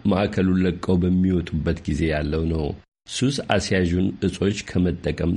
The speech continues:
ተቆጥበው መቆየት የሚችሉት ጥቂቶች ብቻ ናቸው። በፌዴራል ሜናጅ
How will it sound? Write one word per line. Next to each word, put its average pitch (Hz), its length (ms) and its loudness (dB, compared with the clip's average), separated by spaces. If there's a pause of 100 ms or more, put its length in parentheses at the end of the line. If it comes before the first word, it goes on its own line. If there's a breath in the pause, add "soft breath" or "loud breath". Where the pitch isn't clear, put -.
ተቆጥበው 92 680 0 (120)
መቆየት 95 500 0
የሚችሉት 82 580 -2 (200)
ጥቂቶች 87 480 -2
ብቻ 76 340 -2
ናቸው። 76 420 -2 (580)
በፌዴራል 107 680 2 (160)
ሜናጅ 98 440 4